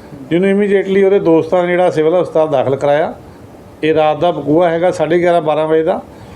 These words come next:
ਔਰ ਉਸ ਤੋਂ ਬਾਅਦ ਸਵੇਰੇ ਜਿਹੜੀ ਉਹਦੀ ਪੰਜ ਵਜੇ ਦੇ ਲਾਗੇ ਜਾ ਕੇ, ਸਾਢੇ ਪੰਜ ਲਾਗੇ ਡੈਥ ਹੋ ਗਈ ਔਰ ਇਹਦੇ ਫਾਦਰ ਦੇ ਤੇ ਇਹ ਤੇ ਭਰਾ ਦੇ ਜਿਹੜੇ ਹੈਗੇ ਆ, ਇਹਦੇ ਭਰਾ ਦੇ ਬਿਆਨ ਦੇ ਉੱਤੇ ਜਿਹੜਾ ਇਹ ਮੁਕੱਦਮਾ ਦਰਜ ਕੀਤਾ ਗਿਆ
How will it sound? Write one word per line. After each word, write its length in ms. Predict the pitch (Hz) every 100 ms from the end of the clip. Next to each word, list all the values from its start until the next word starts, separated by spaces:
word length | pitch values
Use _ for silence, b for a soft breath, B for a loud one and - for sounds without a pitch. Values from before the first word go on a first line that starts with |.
| B -
ਔਰ 80 | 160
ਉਸ 120 | 170
ਤੋਂ 100 | 175
ਬਾਅਦ 140 | 190 196
ਸਵੇਰੇ 280 | 175 170
ਜਿਹੜੀ 260 | 180 180 190
ਉਹਦੀ 200 | 185 196
ਪੰਜ 260 | 190 165 165
ਵਜੇ 140 | 170
ਦੇ 80 | 175
ਲਾਗੇ 260 | 165 147
ਜਾ 160 | 151 160
ਕੇ, 120 | 160
ਸਾਢੇ 200 | 151 160
ਪੰਜ 200 | 160 165
ਲਾਗੇ 280 | 165 143 156
ਡੈਥ 320 | 185 143 -
ਹੋ 60 | 117
ਗਈ 140 | 110 - B B B B - -
ਔਰ 180 | 156 165
ਇਹਦੇ 520 | 170 190 196 196 - - -
ਫਾਦਰ 360 | 147 143 175
ਦੇ 280 | 170 185 190
ਤੇ 260 | 190 190 196
ਇਹ 340 | 175 175 180 175 - -
ਤੇ 120 | 170
ਭਰਾ 360 | 165 185 170 139
ਦੇ 120 | 160
ਜਿਹੜੇ 220 | 160 175
ਹੈਗੇ 220 | 165 165
ਆ, 40 | 170
ਇਹਦੇ 120 | 175
ਭਰਾ 280 | 180 185 139
ਦੇ 100 | 160
ਬਿਆਨ 280 | 175 175 165
ਦੇ 80 |
ਉੱਤੇ 220 | 170 - 165
ਜਿਹੜਾ 380 | 160 156 135 B B B -
ਇਹ 60 | 165
ਮੁਕੱਦਮਾ 400 | 170 143 143 156
ਦਰਜ 240 | 156 160
ਕੀਤਾ 300 | 165 170 175
ਗਿਆ 300 | 170 185 220